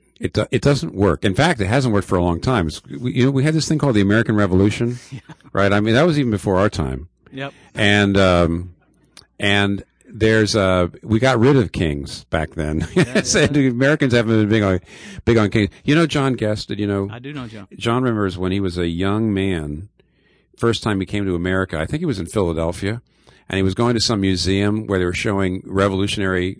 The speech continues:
Speaker 1: memorabilia, and he saw a sign that was, that was put in a tavern back in those days, and you know what it said? "We serve no sovereign here." <laughs> As a, as an Englishman, he went, "Whoa,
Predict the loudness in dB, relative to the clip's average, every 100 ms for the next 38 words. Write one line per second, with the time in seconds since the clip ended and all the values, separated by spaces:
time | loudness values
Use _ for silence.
0 | -16 -8 -4 -2 -2 0 0 -2 -4 _
1 | -20 -20 _ -4 0 0 2 2 2 0
2 | 0 0 2 0 0 2 2 0 -2 0
3 | 0 2 2 0 -6 -12 _ _ _ -4
4 | -4 -4 -2 -2 -2 -4 -2 0 0 0
5 | 0 -2 -2 -2 -2 -2 -2 0 0 0
6 | 0 0 0 0 -2 _ _ _ -2 -2
7 | 0 0 0 0 -2 -2 -2 0 0 0
8 | 0 -2 -4 -4 -4 -6 -10 -8 -4 -4
9 | -4 -4 -4 -2 -4 -2 -6 -4 -2 0
10 | 0 0 0 0 2 2 2 0 -2 -2
11 | -2 -4 -6 -6 -4 -2 -2 -4 -8